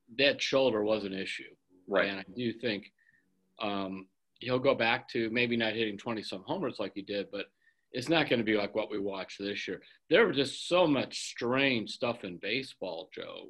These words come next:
Speaker 1: when you
Speaker 2: Right.
Speaker 1: look at, right before we came on, they said, Oscar Mercado, I forgot whether he batted one twenty-three or one twenty-nine, but there is no difference there.
Speaker 2: No, no,
Speaker 1: He had,
Speaker 2: and, and,
Speaker 1: he had
Speaker 2: and
Speaker 1: eighty-six plate appearances. He had a double and a homer,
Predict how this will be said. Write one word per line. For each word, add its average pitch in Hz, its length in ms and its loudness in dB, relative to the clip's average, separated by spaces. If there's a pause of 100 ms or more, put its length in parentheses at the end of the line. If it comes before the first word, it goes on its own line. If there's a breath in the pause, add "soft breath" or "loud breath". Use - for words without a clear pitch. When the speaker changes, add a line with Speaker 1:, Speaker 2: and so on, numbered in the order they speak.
Speaker 1:
when 98 160 -10
you 92 140 -4
Speaker 2:
Right. 87 120 0
Speaker 1:
look 107 100 -4 (100)
at, 95 140 -12 (480)
right 127 200 6
before 127 300 0
we 120 80 2
came 117 300 0
on, 156 180 2
they 123 60 0
said, 120 180 -4 (400)
Oscar 254 300 0
Mercado, 156 580 0
I 120 80 2
forgot 202 240 0
whether 147 120 6
he 139 60 2
batted 135 280 4
one 139 200 0
twenty-three 147 560 -2
or 131 80 2
one 135 180 2
twenty-nine, 135 540 -2
but 110 160 -4
there 120 160 2
is 196 160 4
no 214 160 4
difference 220 420 2
there. 190 500 2 (200)
Speaker 2:
No, 87 300 -4 (160)
no, 104 400 6
Speaker 1:
He 117 80 8
had, 107 140 8
Speaker 2:
and, - 80 -6
and, 113 200 4
Speaker 1:
he 165 120 8
had 165 100 2
Speaker 2:
and 117 60 4
Speaker 1:
eighty-six 180 800 4 (100)
plate 156 220 4
appearances. 110 800 -4 (360)
He 131 100 0
had 123 100 6
a 107 80 2
double 123 460 4
and 107 80 -2
a 101 40 -4
homer, 87 420 -10